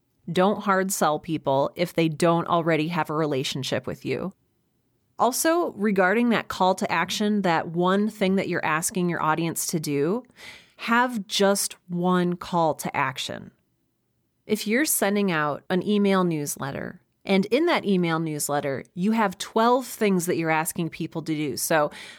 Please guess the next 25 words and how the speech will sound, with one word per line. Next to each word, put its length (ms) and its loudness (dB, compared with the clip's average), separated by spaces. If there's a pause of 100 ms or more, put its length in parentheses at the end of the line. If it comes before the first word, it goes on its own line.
uh, 300 2
yeah, 320 2
support 420 0
me 140 2
on 120 2
Patreon, 640 0 (280)
and 420 2
buy 200 2
my 220 2
book, 360 0 (240)
and 380 0
download 420 2
my 160 0
lead 300 0
magnet, 400 -4 (340)
and 580 2
follow 320 0
me 140 0
on 160 0
Twitter, 300 -2
and 160 -8
follow 360 2
me 140 0
on 140 4
Instagram, 760 -4